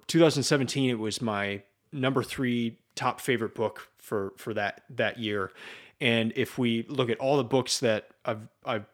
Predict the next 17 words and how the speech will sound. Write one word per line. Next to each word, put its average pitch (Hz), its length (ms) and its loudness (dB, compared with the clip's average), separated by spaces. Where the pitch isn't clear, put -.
read 135 320 2
for 135 200 2
the 120 80 0
Books 117 240 -2
of 113 60 -6
Titans 110 560 -2
project, 113 560 2
uh, 110 180 -2
which 107 240 -4
at 117 80 -4
this 123 140 0
point 117 200 2
is 107 120 2
over 104 200 2
a 95 40 0
hundred, 104 340 -2
this, 107 300 0